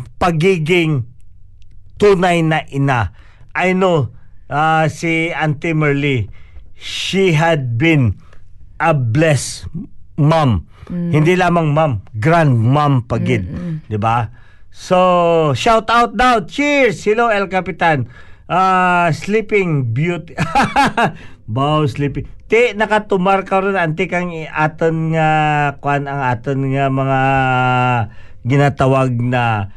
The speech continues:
Speaker 1: sleeping pills. <laughs> From San Francisco, United States of America.
Speaker 2: Ayan, sino pa ba yan, El Capitan? Ang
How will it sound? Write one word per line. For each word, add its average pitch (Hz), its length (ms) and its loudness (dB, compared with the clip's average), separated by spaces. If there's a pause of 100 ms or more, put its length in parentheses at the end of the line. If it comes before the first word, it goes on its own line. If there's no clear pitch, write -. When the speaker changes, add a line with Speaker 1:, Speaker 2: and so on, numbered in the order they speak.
Speaker 1:
sleeping 160 720 -2
pills. 127 540 0 (880)
<laughs> - 880 -2
From 254 560 2
San 240 320 0
Francisco, 202 920 -2
United 170 640 -2
States 139 440 -6
of 120 260 -2
America. 107 800 -2 (1800)
Speaker 2:
Ayan, 202 440 -2
sino 254 240 0
pa 269 160 0
ba 247 160 0
yan, 262 240 0
El 247 180 -2
Capitan? 240 640 -2 (1000)
Ang 214 220 -2